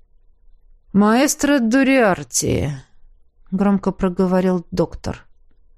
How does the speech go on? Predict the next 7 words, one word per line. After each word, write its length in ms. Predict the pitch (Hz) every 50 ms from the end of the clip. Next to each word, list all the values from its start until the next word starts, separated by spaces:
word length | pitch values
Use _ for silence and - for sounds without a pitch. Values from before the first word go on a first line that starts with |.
| _ - - _ _ -
«внемлите 880 | 180 175 202 233 254 277 277 277 277 294 294 302 302 302 - - 254 233
приказу 680 | - 214 208 214 202 - - 190 175 170 160 170 170 165
вашего 560 | 160 165 156 156 - - - 175 156 170 156
господина». 960 | - - 156 - - - 175 170 160 160 170 165 160 160 156 151 151 156 147 - _ _ _ _ - _ _ _ _ _ _ _ - - - - -
«Внемлю!» 960 | 240 269 285 339 381 381 381 370 370 370 403 415 415 403 392 339 - - - _ _ _ _ _ _ - _ - - - - _ _ -
кукольник 640 | - 214 208 - - 208 190 185 185 185 - -
орал. 440 | 196 190 185 185 180 175 165 156 -